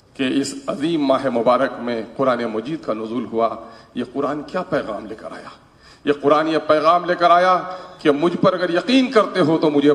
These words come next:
पढ़ो। आप मुझे अगर पढ़ते हो तो तोते की तरह मत पढ़ो, बल्कि समझ कर पढ़ो। और सिर्फ मैं पढ़ने और यकीन रखने वाली किताब बनकर नहीं आया,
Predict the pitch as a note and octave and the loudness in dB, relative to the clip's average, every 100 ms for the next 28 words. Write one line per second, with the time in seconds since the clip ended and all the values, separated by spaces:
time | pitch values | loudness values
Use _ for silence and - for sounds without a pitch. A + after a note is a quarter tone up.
0 | D3 C3+ C3 D3 C#3+ - - - - - | 2 0 6 4 4 -6 -16 -20 -20 -20
1 | _ _ _ _ _ _ - C3+ C3+ C#3 | _ _ _ _ _ _ -4 -2 -2 -2
2 | C3+ B2+ C3 - - F3+ F3 D#3 C3+ C#3 | -2 0 -2 2 0 0 0 2 2 0
3 | C3 B2 - D3+ D3 E3+ E3+ D3+ C#3+ B2+ | -2 -8 0 0 2 -2 0 2 2 4
4 | C3 - B2 A#2 B2+ G#2+ A#2+ - A#2+ - | 2 0 -2 0 0 0 -2 -2 -6 -4
5 | B2+ C#3+ C#3+ A#2+ - F#2 E2+ - - _ | -2 -2 -2 -4 -6 -8 -10 -14 -20 _
6 | _ _ _ _ _ _ - D#3+ F#3+ - | _ _ _ _ _ _ 2 4 4 4
7 | A3 G#3+ G#3 A3+ G#3 - - - - - | 4 6 2 2 0 -8 -18 -20 -20 -20
8 | _ _ F3 E3+ F#3 A3 A#3 F#3+ F3 F3 | _ _ 4 4 4 4 4 4 4 2
9 | F3 A3+ A#3 G#3 G#3+ G3+ G#3 G3+ G3+ G3 | 2 2 2 2 4 4 2 -4 2 2
10 | G3+ G3 G3+ G3 F#3 G3+ F#3+ G3+ | 4 2 2 -2 2 4 4 4